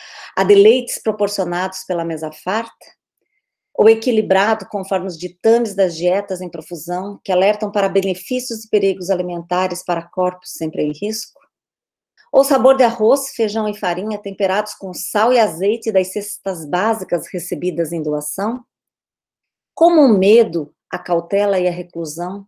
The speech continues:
têm temperado os alimentos que alimentam corpos em pandemia? Quanto risco o risco tem? O que se faz e se deixa de fazer em razão do corpo contraído?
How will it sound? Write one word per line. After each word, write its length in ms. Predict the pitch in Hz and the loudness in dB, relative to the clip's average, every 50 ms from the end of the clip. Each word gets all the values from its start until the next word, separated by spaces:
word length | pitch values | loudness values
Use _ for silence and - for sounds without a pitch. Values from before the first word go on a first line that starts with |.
| _ _ - | _ _ -8
têm 180 | - 202 202 | -6 -6 -4
temperado 540 | 202 220 208 202 214 190 185 190 214 214 196 | -4 -4 -4 -2 -2 -2 0 0 -2 -4 -4
os 100 | 190 185 | -4 -4
alimentos 540 | 196 175 180 175 175 185 202 214 208 - - | -4 -4 -4 -4 -4 -6 -6 -8 -8 -10 -8
que 80 | - | -6
alimentam 560 | 196 180 180 180 180 185 190 190 190 185 175 175 | -6 -6 -4 -6 -6 -6 -6 -8 -8 -10 -10 -10
corpos 480 | - - 180 180 175 175 - 160 156 | -6 -4 -4 -4 -4 -6 -10 -10 -8
em 100 | 170 160 | -8 -10
pandemia? 640 | 156 - 156 156 151 151 156 165 190 214 226 220 220 _ _ _ _ _ _ _ _ _ _ _ _ _ _ _ _ _ _ _ _ _ _ _ _ _ _ _ _ _ _ _ - | -6 -6 -6 -4 -4 -4 -4 -4 -4 -4 -6 -6 -8 _ _ _ _ _ _ _ _ _ _ _ _ _ _ _ _ _ _ _ _ _ _ _ _ _ _ _ _ _ _ _ 2
Quanto 380 | - 311 330 311 320 285 240 | 4 4 4 4 4 4 2
risco 720 | 208 - 175 185 247 277 269 - - - - 254 220 - _ _ _ _ _ - | 2 2 -2 0 0 0 0 -2 -8 -10 -12 -12 -12 -12 _ _ _ _ _ 0
o 60 | 208 | 0
risco 380 | 196 180 196 175 - - - 170 | 2 2 0 -2 -2 -6 -10 -10
tem? 420 | 170 - 202 220 240 262 262 - _ _ _ _ _ _ _ _ _ _ _ _ _ _ _ _ _ _ _ _ _ _ | -4 -2 -2 -2 -2 -4 -6 -10 _ _ _ _ _ _ _ _ _ _ _ _ _ _ _ _ _ _ _ _ _ _
O 120 | - 226 | -2 0
que 140 | 226 - 359 | 2 2 2
se 160 | 339 - 320 | 2 2 0
faz 320 | 294 - 269 254 254 233 220 | 0 2 2 2 2 2 0
e 60 | 226 | -2
se 140 | 220 - - | -2 0 4
deixa 320 | 202 214 214 214 - 208 | 6 6 6 4 0 -6
de 100 | 180 190 | -6 -6
fazer 400 | - - 190 180 170 175 196 185 | -4 -2 -2 -2 0 -2 -2 -2
em 120 | 190 185 170 | -2 -4 -6
razão 560 | 175 175 165 147 147 151 175 170 185 190 185 _ _ | -4 -4 -6 -6 -6 -6 -6 -6 -6 -8 -10 _ _
do 160 | - 165 160 | -14 -12 -12
corpo 340 | 170 - - 196 180 190 - 156 | -6 0 0 0 0 0 -6 -6
contraído? 680 | 165 165 160 165 160 151 156 156 180 220 226 226 - | -6 -6 -6 -4 -4 -4 -2 -2 -2 -4 -6 -6 -10